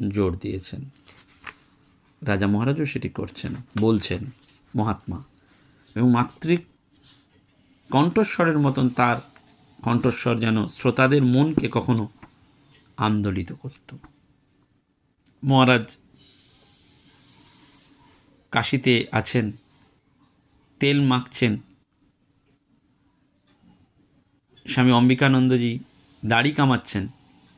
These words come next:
এমন সময় একজন এসে বলল, "মহারাজ এক্ষুনি ডাকছেন।"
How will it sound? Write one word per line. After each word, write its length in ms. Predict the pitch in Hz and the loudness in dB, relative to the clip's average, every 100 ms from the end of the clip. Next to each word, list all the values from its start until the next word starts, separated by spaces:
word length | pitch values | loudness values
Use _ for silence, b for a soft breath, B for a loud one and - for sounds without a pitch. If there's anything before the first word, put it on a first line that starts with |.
| _ _ _ _ _ _ - | _ _ _ _ _ _ -6
এমন 240 | 113 131 131 | 2 4 4
সময় 260 | 135 135 | 4 4
একজন 240 | 123 127 123 | 4 4 2
এসে 160 | 120 | 2
বলল, 180 | 123 127 | 2 2
"মহারাজ 460 | 120 123 135 107 - | 2 2 0 -2 -6
এক্ষুনি 360 | 110 - 123 110 | -10 -4 0 0
ডাকছেন।" 580 | 95 90 - 92 90 | 0 -2 -8 -8 -8